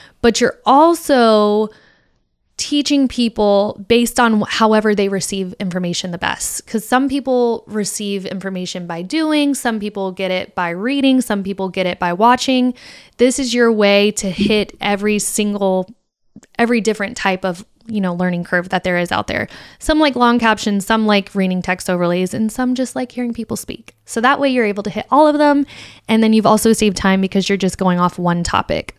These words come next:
This is not three different topics. This is one topic, three videos. Okay, so now that you have your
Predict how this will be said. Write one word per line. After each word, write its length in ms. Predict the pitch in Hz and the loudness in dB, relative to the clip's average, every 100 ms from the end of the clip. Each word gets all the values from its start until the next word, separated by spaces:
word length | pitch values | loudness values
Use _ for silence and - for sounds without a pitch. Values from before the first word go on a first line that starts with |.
| - | -8
This 180 | 208 196 | -6 -2
is 80 | |
not 220 | 196 214 220 | 0 0 2
three 160 | 233 | 4
different 320 | 233 226 214 - - | 4 2 -2 -4 -14
topics. 460 | - 202 202 202 226 | -6 -2 -2 -4 -8
This 180 | - | -10
is 80 | - | -10
one 220 | - 214 208 | -2 0 0
topic, 480 | - - - - _ _ - | -2 -2 -2 -4 _ _ -6
three 160 | - 214 | -4 -2
videos. 560 | - - - - - _ _ _ - | -2 -2 -4 -6 -10 _ _ _ -2
Okay, 540 | 311 320 262 226 - | -2 -2 -8 -8 -10
so 540 | - 311 285 240 180 - - | -2 2 4 4 2 0 -4
now 480 | 254 269 302 392 427 | 0 2 2 2 0
that 280 | 403 - | -2 -2
you 80 | 320 | -4
have 400 | 262 247 247 226 | -2 2 2 2
your 380 | 220 196 185 - | -2 -4 -6 -12